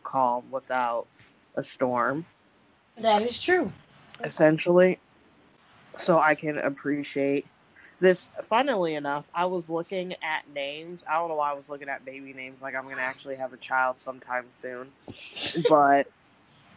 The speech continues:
Speaker 1: I was like, I was looking at, like, Greek and stuff names, and I was like, "I wish Kratos wasn't, like, such a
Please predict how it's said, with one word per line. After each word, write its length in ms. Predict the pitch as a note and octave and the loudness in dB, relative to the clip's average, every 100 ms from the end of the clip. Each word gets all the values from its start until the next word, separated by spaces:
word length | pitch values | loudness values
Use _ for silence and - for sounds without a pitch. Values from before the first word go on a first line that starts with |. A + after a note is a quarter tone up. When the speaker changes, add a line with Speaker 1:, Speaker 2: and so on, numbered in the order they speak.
| - - - - - - | -20 -20 -20 -20 -12 0
Speaker 1:
I 120 | G3 | 0
was 320 | G3 G3 F3 | 2 -2 -2
like, 420 | F3+ E3+ E3 E3 - | 0 2 0 -2 -2
I 100 | F3 | -2
was 180 | F3+ | -2
looking 380 | F3+ F#3 F#3 F3+ | -4 -6 -6 -8
at, 180 | E3 B2 | -8 -6
like, 440 | D3+ D3+ - A2 D#3+ | -6 -6 -8 -14 -8
Greek 360 | F3 G3+ G#3+ - _ _ _ _ _ - | -4 -4 -6 -14 _ _ _ _ _ -12
and 140 | D#3 | -12
stuff 380 | - - D3+ - | -6 -2 -2 0
names, 360 | D3+ D3 D3+ | -4 -2 -2
and 80 | D3+ | -2
I 120 | D3+ | 0
was 260 | E3 E3+ E3 | 0 0 -2
like, 240 | D#3+ D#3+ - | 0 0 2
"I 120 | D#3+ | 0
wish 340 | E3 A#3+ - | 2 -2 -2
Kratos 640 | - - E3 E3+ E3+ D#3+ D#3 | -8 0 2 4 0 -2 -4
wasn't, 400 | D#3 D3+ D3+ B2+ | -6 -4 -8 -6
like, 240 | D3+ C#3+ | -6 -8
such 340 | - E3 D#3+ | -6 -6 -4
a 100 | D3 | -6